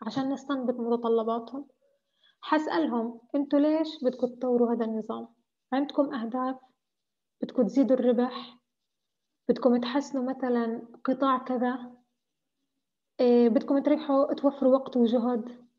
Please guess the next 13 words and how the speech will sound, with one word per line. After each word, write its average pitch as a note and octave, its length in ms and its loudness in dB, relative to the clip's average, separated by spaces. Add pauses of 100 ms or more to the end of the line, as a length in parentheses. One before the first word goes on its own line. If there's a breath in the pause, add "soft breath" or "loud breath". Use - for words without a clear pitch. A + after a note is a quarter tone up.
(200)
فأنت D4+ 300 -2
بدك C#4+ 260 2
تسأله: C4 760 -2
"أنت C#4 180 0
ليش D4 520 0
بدك B3+ 260 -2
تطور B3 520 0
النظام؟ A3 440 -6 (1700)
إيش E4+ 200 4
توقعات D4+ 720 2
المستخدمين C4+ 1300 -4
من C4 200 -2
النظام؟" A3+ 480 -4